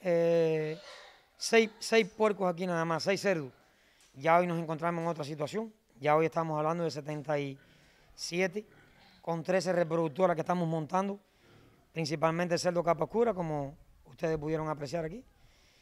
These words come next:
Y, y siempre por un futuro, mirando siempre para adelante.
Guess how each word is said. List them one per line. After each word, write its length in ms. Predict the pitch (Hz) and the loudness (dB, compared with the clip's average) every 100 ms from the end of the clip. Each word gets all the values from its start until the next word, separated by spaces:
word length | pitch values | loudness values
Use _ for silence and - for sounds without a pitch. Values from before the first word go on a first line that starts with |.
| _ _ | _ _
Y, 560 | 170 170 165 160 151 190 _ _ _ - | -2 0 0 -2 -4 -10 _ _ _ -12
y 100 | 165 | -8
siempre 320 | - 240 233 | -4 -2 -2
por 120 | 202 | -2
un 100 | 220 | -4
futuro, 680 | 180 196 233 226 202 180 180 - _ _ _ - | -6 -4 -2 0 0 -4 -8 -16 _ _ _ -6
mirando 320 | 175 214 196 | -2 0 -2
siempre 220 | 202 196 | -4 -4
para 180 | 185 208 | -2 -4
adelante. 180 | 233 | -6